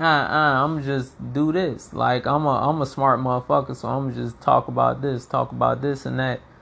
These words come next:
Nah, bruh, sometimes just play. Play. Like, you need a coach, dude. You need a coach. Like, when he said that, I was, I put my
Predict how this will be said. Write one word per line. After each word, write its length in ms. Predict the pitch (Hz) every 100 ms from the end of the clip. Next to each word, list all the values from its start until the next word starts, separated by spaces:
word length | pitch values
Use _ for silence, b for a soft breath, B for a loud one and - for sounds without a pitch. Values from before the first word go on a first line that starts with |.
| b -
Nah, 480 | 147 185 208 196 165
bruh, 240 | 147 156
sometimes 600 | 160 185 185 202 180 160
just 240 | 156 135 -
play. 580 | 175 185 185 175 120 139 - - - - - - - - - -
Play. 560 | - 185 190 170 117 113 -
Like, 320 | 143 151 135
you 320 | 135 151 196
need 380 | 185 202 220 220
a 120 | -
coach, 460 | - 214 214 190 - - 139
dude. 440 | 143 175 196 196 - - - - -
You 220 | 147 185
need 320 | 180 202 202
a 120 | 175 175
coach. 400 | 196 170 120 - - - - - - - - - -
Like, 240 | 175 180
when 180 | 185 202
he 100 | 226
said 400 | 208 208 214 190
that, 240 | 214 214
I 140 | 196 202
was, 320 | 208 180 151
I 180 | - 214
put 300 | - 240 180
my 260 | 202 180